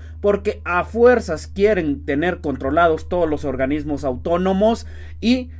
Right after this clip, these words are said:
simplemente eso, no respetar su autonomía, como en este caso en el inai, el caprichito de poner a dos,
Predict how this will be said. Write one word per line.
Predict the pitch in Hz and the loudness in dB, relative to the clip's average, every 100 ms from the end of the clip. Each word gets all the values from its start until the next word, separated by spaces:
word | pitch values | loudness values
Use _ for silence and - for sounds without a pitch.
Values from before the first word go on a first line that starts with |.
| - - - - - - | -14 -14 -14 -14 -14 -6
simplemente | - 277 269 247 233 254 302 | 2 2 4 4 4 2 2
eso, | 330 294 180 | 2 2 4
no | 240 | 4
respetar | 320 285 - 220 - 302 277 | 4 2 2 0 4 4 4
su | 240 | 4
autonomía, | 190 196 165 160 151 139 131 - | 2 2 0 0 2 2 2 -2
como | 143 156 | -2 0
en | 240 | 2
este | 294 240 240 | 2 0 2
caso | 277 240 | 2 2
en | 214 | 2
el | 190 | 2
inai, | 202 254 254 - - - | 2 0 0 -4 -10 0
el | 214 202 | 2 2
caprichito | 214 202 208 208 - 285 240 208 | 2 2 2 0 0 0 2 2
de | 196 | 2
poner | 185 190 226 220 - - - - | 0 0 2 0 -4 -12 -10 -2
a | 196 | 4
dos, | 247 269 - - | 6 4 2 -8